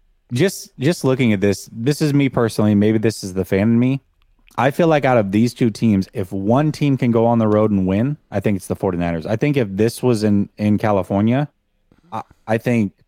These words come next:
I mean, I'd probably give an eighty percent chance to the forty-niners to win that game. But since it's on the road, I'm going fifty fifty.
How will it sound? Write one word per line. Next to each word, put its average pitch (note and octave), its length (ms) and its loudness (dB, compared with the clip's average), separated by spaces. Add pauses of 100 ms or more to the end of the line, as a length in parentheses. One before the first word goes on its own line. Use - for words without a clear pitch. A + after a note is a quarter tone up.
(1200)
I G#2+ 80 -2
mean, G2+ 160 2
I'd A#2 160 0
probably A2+ 220 0
give G#2 140 0
an G2 100 0
eighty G#2+ 160 2
percent G2+ 300 -6
chance A2+ 280 -4
to B2 100 -8
the G#2+ 80 -6
forty-niners A#2+ 420 -2
to - 80 -6
win C#3+ 120 0
that G2+ 160 0
game. F2+ 300 -2 (480)
But A2 160 0
since - 380 -4
it's C#3+ 140 -4
on C3 160 4
the A2+ 80 4
road, C3 340 2
I'm A2 140 2
going G#2+ 260 0
fifty G#2 320 -4
fifty. G2+ 500 -2